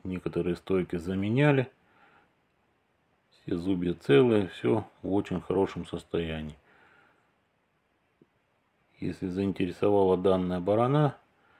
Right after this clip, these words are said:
звоните, проконсультируем, покажем, проведём онлайн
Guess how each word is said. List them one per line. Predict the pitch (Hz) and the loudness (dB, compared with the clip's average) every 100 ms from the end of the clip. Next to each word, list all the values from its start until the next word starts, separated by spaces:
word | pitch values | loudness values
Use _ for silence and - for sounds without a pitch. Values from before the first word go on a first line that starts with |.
| _ _ _ - | _ _ _ -10
звоните, | 85 98 113 143 131 | -4 -2 0 0 0
проконсультируем, | 95 92 - 95 - 95 95 139 127 107 85 - _ _ - | 0 0 0 -2 -2 -8 -4 0 2 2 -2 -8 _ _ -8
покажем, | 87 - 117 104 104 - _ _ _ _ _ _ _ _ _ _ _ _ _ _ _ _ _ _ _ | -6 0 2 2 -4 -8 _ _ _ _ _ _ _ _ _ _ _ _ _ _ _ _ _ _ _
проведём | - 92 90 85 90 87 | -6 -4 -2 -2 0 0
онлайн | 87 98 113 113 98 | 0 4 4 4 0